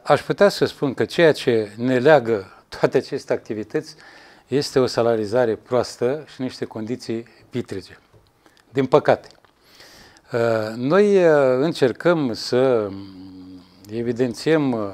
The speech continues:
aceste lucruri, dar, din păcate, autoritățile locale, decidențe, nu sunt dispuși să asculte, să analizeze și să ia și măsuri în consecință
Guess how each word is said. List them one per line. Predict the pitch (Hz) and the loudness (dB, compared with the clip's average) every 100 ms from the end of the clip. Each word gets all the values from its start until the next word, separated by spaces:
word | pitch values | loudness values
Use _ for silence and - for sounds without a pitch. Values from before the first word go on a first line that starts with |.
| 98 | -10
aceste | 107 - 135 - | -8 -6 -6 -2
lucruri, | 107 139 - 151 117 | -2 -2 0 0 2
dar, | 120 | 0
din | 107 120 143 | 0 -4 -4
păcate, | - 95 127 127 127 123 - - - - - | -4 -2 -2 0 -2 -4 -10 -20 -20 -20 -8
autoritățile | 117 107 107 101 - 151 143 135 | -4 -2 -2 -2 -4 -4 0 0
locale, | 127 - 123 117 117 110 - _ - | 0 0 -2 0 -2 -4 -10 _ -8
decidențe, | 120 - 98 120 131 - 123 120 - - - - - - | -6 -6 -6 -4 -4 -4 -4 -4 -8 -20 -20 -20 -20 -10
nu | 117 135 139 117 101 98 101 101 101 | -4 0 0 0 -4 -10 -12 -10 -10
sunt | 95 - 123 107 | -6 -4 -4 -6
dispuși | 107 107 - - 123 - - | -8 -8 -8 -4 -4 -6 -12
să | - 113 113 110 107 104 | -4 -2 0 -2 -4 -4
asculte, | 107 - 135 131 131 135 | -6 -4 -2 -2 0 -2
să | 120 - 110 113 104 _ - - - _ | -2 -4 -2 -2 -4 _ -20 -20 -20 _
analizeze | - 123 120 107 104 95 131 120 127 131 120 | -8 -4 -2 -2 -6 0 0 0 0 0 -2
și | 98 - 113 117 117 113 _ _ _ _ | -6 -10 -6 -4 -6 -10 _ _ _ _
să | - 120 | -6 0
ia | 120 | 0
și | 123 - | 0 -4
măsuri | 120 110 - 110 | -6 -6 -6 -6
în | 110 | -6
consecință | 92 104 - 101 - 123 - 170 185 | -8 -12 -10 -12 -8 -10 -4 -4 -4